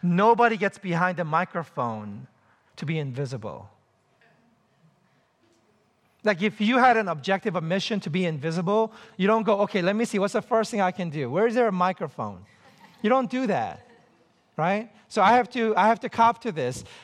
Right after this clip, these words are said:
I am a lover of self, and that's a large part of what our culture is, has embraced as normal and natural. And that leads to us being boastful and proud.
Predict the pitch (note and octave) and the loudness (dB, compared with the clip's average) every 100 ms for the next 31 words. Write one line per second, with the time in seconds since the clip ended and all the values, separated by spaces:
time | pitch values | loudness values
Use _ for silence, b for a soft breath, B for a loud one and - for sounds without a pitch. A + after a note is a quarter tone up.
0 | B - F3+ G3+ A#3+ A#3 G3+ G#3 F#3+ F#3 | B 2 4 6 4 2 0 0 2 2
1 | F3 G#3 F#3+ - A3+ G#3 F3+ E3 F3+ G3+ | 2 -2 -2 0 2 2 -2 0 0 0
2 | - B B - E3 E3+ F#3+ A3 A#3+ - | -10 B B 0 2 6 6 8 4 0
3 | - A3+ A#3 A3 F3+ E3+ E3 D#3 D#3+ G3 | 0 4 6 4 2 0 0 -4 0 2
4 | G3+ - _ - A3+ A#3+ - G3 F#3 E3 | 2 -2 _ 2 4 2 0 -2 0 -2
5 | D3 F#3 F3 F3+ D#3+ A#3 G#3+ F#3+ - B | 0 0 0 -2 2 4 2 -2 -8 B
6 | B E3+ F#3+ E3+ G3 G#3 G#3+ G#3+ G#3 G3 | B 0 0 0 2 2 4 2 2 2
7 | G3 G#3 - E3 A2 F#2 _ _ _ _ | 0 0 -4 -8 -8 -12 _ _ _ _
8 | _ _ _ b b F3+ F3 G#3+ G#3 G#3 | _ _ _ b b 0 4 4 4 0
9 | G#3 - A3 G3 F#3+ F#3+ - G3 D3+ F#3 | -4 -6 -2 2 2 0 -2 -2 -2 2
10 | G3 G#3+ - F3 D#3+ E3+ F#3 b b b | 2 2 -4 -2 0 0 -4 b b b
11 | b b G3+ F#3+ F3 - G#3 F#3+ G#2 | b b -4 -4 -4 2 4 4 2